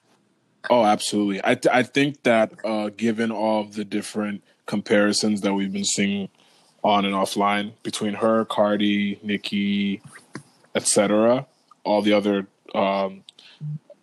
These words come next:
rappers that represent the, the female collective, uh, it's really exciting to see Megan get the future that she's dreamed of, right?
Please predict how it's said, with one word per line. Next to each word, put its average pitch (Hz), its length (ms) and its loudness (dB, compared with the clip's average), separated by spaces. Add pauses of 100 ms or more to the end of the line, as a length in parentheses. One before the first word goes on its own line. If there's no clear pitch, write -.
(260)
rappers 98 540 0
that 98 340 0
represent 98 520 -4
the, 98 300 -2 (1700)
the 127 100 2
female 139 680 4 (480)
collective, 139 640 0 (580)
uh, 113 1500 -2 (280)
it's 135 200 0
really 160 200 4
exciting 127 440 0
to 113 120 -12
see 120 240 -2
Megan 113 500 -2
get 110 280 0 (440)
the 113 200 -12
future 113 360 -4
that 101 120 -2
she's 101 260 -6
dreamed 104 300 -4
of, 95 220 -6
right? 104 280 2